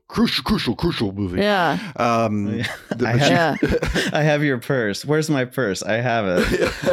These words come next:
Speaker 1: <laughs>
Speaker 3: Okay. Well, hang on to my purse. I will. Well, I'll still be here. Hang on to my purse when you're outside.
Speaker 2: <laughs> Yeah. What about my purse?
Speaker 1: Yeah.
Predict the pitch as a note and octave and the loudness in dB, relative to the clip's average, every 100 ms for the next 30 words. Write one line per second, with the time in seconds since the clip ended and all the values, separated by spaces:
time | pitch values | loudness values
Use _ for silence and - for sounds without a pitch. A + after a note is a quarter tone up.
0 | C3 - C4+ B3+ D#3+ B2+ - - B3+ A#2+ | 0 2 2 4 4 4 2 2 -2 2
1 | B2 D3+ D3+ D3 C#3+ B2+ B2 A2+ G2 G#2 | 2 4 4 2 2 2 2 0 0 2
2 | A#2 A#2 A2 G#2 G2+ - - - C3 C3+ | 4 4 4 2 0 -4 -2 2 6 6
3 | C#3 - D#3 C#3+ C3+ C3+ A#2+ C3+ C#3 C#3+ | 4 2 4 4 4 2 2 2 2 2
4 | C#3 C3 D3 E3+ - F#3 C3+ A#2 A2+ - | 2 4 4 4 6 6 4 4 2 2
5 | - - - - G#3+ D#4 - C#4 G#3 A#3 | 4 4 4 4 4 4 4 4 2 0
6 | G#3 C4+ G3 - - - E4 G#3+ D4 D#4 | 2 2 0 -4 -10 -8 -4 2 4 6
7 | - C4 - C4 C#3 A2+ | 4 4 4 4 4 2